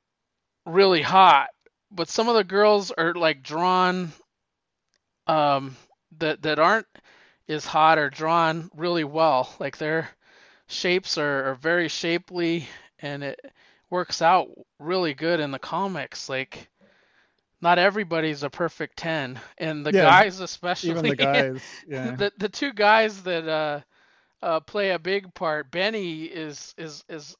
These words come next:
Speaker 1: no one's idea of, uh, he almost looks feminine a little bit, in my, in my opinion, especially his face.
Speaker 2: He's got the long hair, yeah.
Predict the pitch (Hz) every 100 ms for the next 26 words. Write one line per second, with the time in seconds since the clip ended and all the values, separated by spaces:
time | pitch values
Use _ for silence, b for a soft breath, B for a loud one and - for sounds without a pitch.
0 | - 160 180 185 175 160 156 151 147 165
1 | 156 143 143 135 139 135 135 _ _ _
2 | _ _ _ _ _ _ _ _ _ _
3 | _ _ _ _ _ _ _ - 226 392
4 | 466 466 - 247 208 - - - 185 220
5 | 175 143 135 127 151 147 131 135 131 131
6 | _ _ _ _ 165 160 175 160 170 180
7 | 175 - 156 139 139 139 - 180 175 160
8 | 139 127 - 147 143 139 - - - _
9 | - 135 143 123 120 120 120 120 127 127
10 | 123 120